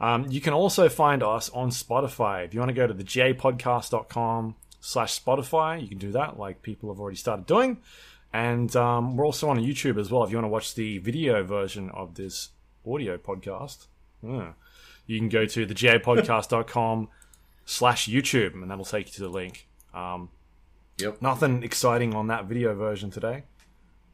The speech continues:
Speaker 1: except our
Speaker 2: No.
Speaker 1: faces.
Speaker 2: That is
Speaker 1: Yeah.
Speaker 2: true. We're, we've been fucking with it again. The system.
Speaker 1: No, it's been
Speaker 2: So
Speaker 1: fucking with us again. It's the
Speaker 2: That
Speaker 1: other
Speaker 2: is
Speaker 1: way
Speaker 2: true.
Speaker 1: around.
Speaker 2: Yeah. That's
Speaker 1: Yeah, we
Speaker 2: very
Speaker 1: left
Speaker 2: true.
Speaker 1: it for three weeks and it broke,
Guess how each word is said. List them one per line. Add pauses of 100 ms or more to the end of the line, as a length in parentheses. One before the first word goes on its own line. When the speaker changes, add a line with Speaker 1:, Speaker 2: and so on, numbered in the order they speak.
(880)
Speaker 1:
except
our
Speaker 2:
No.
Speaker 1:
faces. (1600)
Speaker 2:
That
is
Speaker 1:
Yeah.
Speaker 2:
true. (340)
We're, (380)
we've
been
fucking
with
it
again. (680)
The
system.
Speaker 1:
No,
it's
been
Speaker 2:
So
Speaker 1:
fucking
with
us
again. (880)
It's
the
Speaker 2:
That
Speaker 1:
other
Speaker 2:
is
Speaker 1:
way
Speaker 2:
true.
Speaker 1:
around.
Speaker 2:
Yeah. (720)
That's (120)
Speaker 1:
Yeah,
we
Speaker 2:
very
Speaker 1:
left
Speaker 2:
true.
Speaker 1:
it
for
three
weeks
and
it
broke,